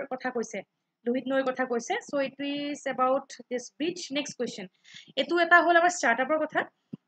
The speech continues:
হুইচ institution startup incubation and innovation চেণ্টাৰ এছ আই আই চি লঞ্চ Nirman accelerator program? এইটো কুৱেশ্যন চায়েন্স এণ্ড টেকৰ এটা কাৰেণ্ট এফেয়াৰ হয়। আহ, হয়, ঠিকে কৈছে,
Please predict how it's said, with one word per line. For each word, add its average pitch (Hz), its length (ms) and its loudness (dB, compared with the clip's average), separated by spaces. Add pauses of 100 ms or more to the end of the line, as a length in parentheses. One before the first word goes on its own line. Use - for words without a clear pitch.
হুইচ 403 220 2
institution 427 480 -2
startup 269 560 2
incubation 320 420 -4
and 302 120 0
innovation 262 420 -2
চেণ্টাৰ 262 460 -2
এছ 262 240 0
আই 254 160 2
আই 269 100 4
চি 269 200 -8
লঞ্চ 240 320 0 (120)
Nirman 302 500 2
accelerator 262 440 -4
program? 202 360 -6 (500)
এইটো 302 160 -2
কুৱেশ্যন 370 280 0
চায়েন্স 285 260 2
এণ্ড 339 120 0
টেকৰ 349 220 4
এটা 339 120 4
কাৰেণ্ট 269 260 2
এফেয়াৰ 349 280 0
হয়। 247 200 0 (680)
আহ, 226 360 0 (1900)
হয়, 247 180 2 (180)
ঠিকে 302 220 -4
কৈছে, 226 260 -2